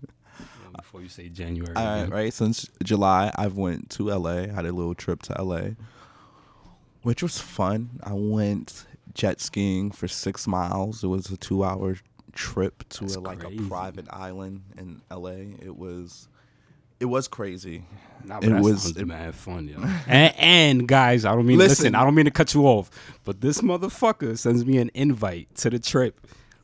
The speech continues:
Speaker 1: like, a month before the
Speaker 2: Oh
Speaker 1: trip.
Speaker 2: my
Speaker 1: Like,
Speaker 2: God.
Speaker 1: like, this man thinks, like, I have it like that or something to be like, "Yo,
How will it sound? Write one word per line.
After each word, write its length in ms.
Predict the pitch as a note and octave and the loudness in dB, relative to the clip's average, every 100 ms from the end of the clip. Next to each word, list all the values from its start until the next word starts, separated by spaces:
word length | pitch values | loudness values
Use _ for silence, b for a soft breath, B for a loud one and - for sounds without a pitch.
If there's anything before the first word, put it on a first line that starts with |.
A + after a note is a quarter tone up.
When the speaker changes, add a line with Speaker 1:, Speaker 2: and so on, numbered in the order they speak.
| _ | _
Speaker 1:
like, 220 | A2 A#2 | -8 -2
a 100 | A#2 | 0
month 480 | A2+ A#2+ D#3+ G3+ - | 4 8 8 6 4
before 380 | A3 - A#3 A3+ | 4 8 10 10
the 100 | A3 | 6
Speaker 2:
Oh 60 | |
Speaker 1:
trip. 320 | G3+ C#4 C#4 C#3+ | 2 4 4 4
Speaker 2:
my 680 | B2 C3+ C#3 C3+ C3+ C3 C3 | 2 6 8 8 8 6 6
Speaker 1:
Like, 260 | G3 G3 | 8 8
Speaker 2:
God. 320 | B2+ A#2+ A#2+ | 4 -4 0
Speaker 1:
like, 300 | F3 F#3 F3 | 4 4 4
this 220 | F#3 F#3+ C#4+ | -2 0 0
man 240 | G#3+ F#3 | 0 0
thinks, 560 | - F3+ E3+ - - - | 0 0 0 -2 -14 -6
like, 340 | B2 A2+ G2+ - _ _ - | 2 2 0 -12 _ _ 0
I 160 | A2 G2+ | 2 4
have 260 | G2+ B2+ | 6 8
it 80 | C#3+ | 8
like 240 | C#3+ C#3+ | 8 6
that 180 | - C#3 | 6 6
or 80 | C#3 | 6
something 380 | - C#3 C3 C3 | 4 2 4 0
to 120 | B2+ | 0
be 240 | A#2+ B2+ B2+ | 2 4 4
like, 180 | G#2+ G2+ | 0 0
"Yo, 320 | B2+ G#2 | 2 2